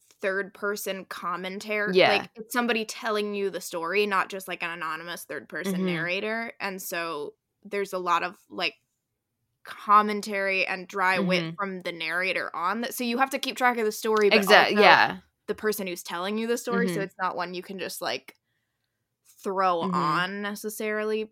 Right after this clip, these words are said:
Speaker 1: But oh my God, it was so, it was so, it was written for me, really, is what it was. Like, I could see how somebody would, like, not
Speaker 2: Yeah.
Speaker 1: enjoy it. It's like the Wisteria Society in that.
Speaker 2: Well,
Speaker 1: Like,
Speaker 2: um,
Speaker 1: the
Speaker 2: that's,
Speaker 1: vibes are
Speaker 2: that's
Speaker 1: not
Speaker 2: what I
Speaker 1: similar
Speaker 2: thought
Speaker 1: at all,
Speaker 2: when
Speaker 1: but
Speaker 2: I
Speaker 1: they
Speaker 2: started
Speaker 1: live,
Speaker 2: it.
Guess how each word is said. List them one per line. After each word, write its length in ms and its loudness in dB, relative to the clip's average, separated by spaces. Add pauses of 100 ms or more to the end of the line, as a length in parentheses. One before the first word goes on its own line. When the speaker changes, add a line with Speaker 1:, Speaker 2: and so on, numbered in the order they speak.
Speaker 1:
But 300 -4
oh 160 -4
my 220 -6
God, 180 -10
it 100 -10
was 140 -12
so, 400 -10
it 140 -12
was 160 -12
so, 560 -8
it 140 6
was 180 -2
written 220 0
for 120 -4
me, 360 -10
really, 320 -4
is 100 -6
what 140 -4
it 100 -8
was. 340 -4
Like, 180 -2
I 100 0
could 180 -4
see 220 -2
how 120 6
somebody 320 2
would, 200 0
like, 240 -4
not 240 4
Speaker 2:
Yeah. 140 6
Speaker 1:
enjoy 300 -4
it. 300 -2 (640)
It's 140 4
like 160 6
the 80 4
Wisteria 500 0
Society 400 -4
in 120 -4
that. 60 8
Speaker 2:
Well, 120 12 (120)
Speaker 1:
Like, 100 0
Speaker 2:
um, 60 0
Speaker 1:
the 60 10
Speaker 2:
that's, 200 12
Speaker 1:
vibes 60 0
are 100 4
Speaker 2:
that's 140 8
Speaker 1:
not 160 10
Speaker 2:
what 60 8
I 120 12
Speaker 1:
similar 200 6
Speaker 2:
thought 320 12
Speaker 1:
at 60 8
all, 160 6
Speaker 2:
when 100 6
Speaker 1:
but 60 10
Speaker 2:
I 60 10
Speaker 1:
they 80 8
Speaker 2:
started 300 8
Speaker 1:
live, 80 0
Speaker 2:
it. 200 -6